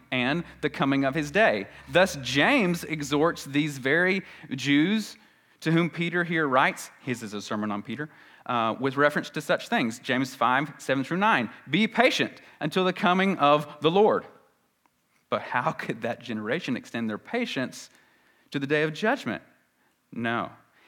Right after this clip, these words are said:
He says this, "That is not the work I design,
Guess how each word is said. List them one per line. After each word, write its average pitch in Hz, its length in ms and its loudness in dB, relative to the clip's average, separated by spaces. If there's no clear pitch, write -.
He 180 160 -10
says 156 340 -4
this, 156 420 -6
"That 123 160 -2
is 131 140 -2
not 135 200 -2
the 120 80 -6
work 135 280 0
I 117 340 -2
design, 117 580 -2